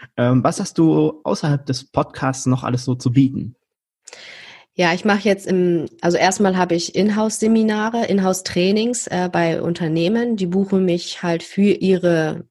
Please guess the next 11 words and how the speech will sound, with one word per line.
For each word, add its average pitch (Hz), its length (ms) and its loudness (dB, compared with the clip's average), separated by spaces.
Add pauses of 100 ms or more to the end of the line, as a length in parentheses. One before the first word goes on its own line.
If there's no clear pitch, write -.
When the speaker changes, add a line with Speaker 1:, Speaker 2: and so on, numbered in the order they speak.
Speaker 2:
Mitarbeiter, 220 880 0 (320)
so - 220 -14
exklusiv. - 720 -4 (400)
Da 170 100 -2
geht's 175 260 2
um 165 320 -2
Team, 226 560 2 (260)
ähm, 190 320 -2
Building, 202 440 2
um 165 100 -2
Teamentwicklung, 190 840 -2